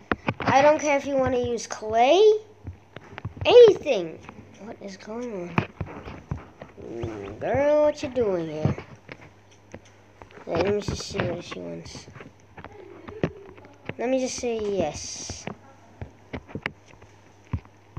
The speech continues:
Okay, now I'm just going to just put... First, I'm gonna use metal blocks because it's one of the heaviest things.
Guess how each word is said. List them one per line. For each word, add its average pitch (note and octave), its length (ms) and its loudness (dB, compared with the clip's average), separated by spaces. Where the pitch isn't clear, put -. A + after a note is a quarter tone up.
Okay, A3+ 640 0
now B3+ 300 4
I'm C4+ 220 4
just C4 220 4
going A#3+ 300 2
to G#3 680 -2
just G3 300 -10
put... - 220 -8
First, F#4 460 6
I'm F4 120 8
gonna A4 220 8
use F#4+ 140 10
metal E4 260 6
blocks E4 400 2
because C#4+ 340 0
it's C4 200 -4
one B3+ 180 -2
of A#3+ 240 -4
the A3+ 160 0
heaviest A3 520 -4
things. C#4+ 580 -6